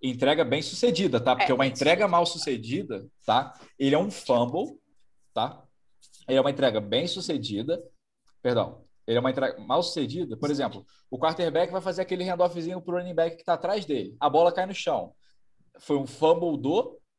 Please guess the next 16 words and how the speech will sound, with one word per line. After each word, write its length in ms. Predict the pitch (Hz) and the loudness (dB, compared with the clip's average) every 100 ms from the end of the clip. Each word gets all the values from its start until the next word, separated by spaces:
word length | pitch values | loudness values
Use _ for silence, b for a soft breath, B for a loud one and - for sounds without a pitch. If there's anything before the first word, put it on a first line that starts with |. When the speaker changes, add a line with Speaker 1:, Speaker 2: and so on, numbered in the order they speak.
| - | -6
Speaker 1:
carregador 420 | 185 180 156 175 | -4 0 0 0
de 80 | 190 | 0
bola 280 | 165 175 202 | 0 0 -2
anterior, 500 | 214 262 214 123 - | -4 -2 -2 -4 -6
ou 80 | 151 | -8
seja, 420 | - 143 110 113 b b | -4 -6 -6 -12 b b
era 120 | 127 123 | -6 0
o 20 | |
cara 160 | 143 | 0
que, 100 | 143 - _ | -2 -12 _
em 120 | 156 175 | -16 -2
tese, 380 | 156 165 165 | 2 2 2
era 100 | 180 | 0
o 40 | 175 | 0
quarterback, 680 | 175 170 190 156 107 - - _ _ _ _ _ - | -2 -4 -4 -4 -4 -8 -20 _ _ _ _ _ -6
tá? 320 | 104 117 | -6 -6